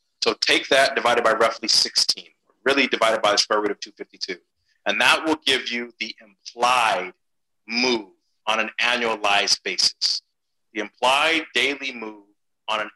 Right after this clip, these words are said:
annualized basis. Taking that a step further, I would say, um, and this is for all my options traders out there,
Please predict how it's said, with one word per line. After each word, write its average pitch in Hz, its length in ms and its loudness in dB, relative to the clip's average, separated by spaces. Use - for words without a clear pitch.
annualized 101 720 -4
basis. - 500 -10
Taking 151 220 -2
that 165 120 0
a 156 60 -2
step 131 300 -4
further, 101 400 -8
I 110 80 -2
would 110 220 -6
say, 104 560 -4
um, 95 400 -12
and 98 100 -20
this 120 200 -2
is 113 80 -6
for 117 180 -8
all 113 500 -4
my 101 100 -10
options 104 460 -6
traders 92 360 -10
out 87 200 -8
there, 82 100 -18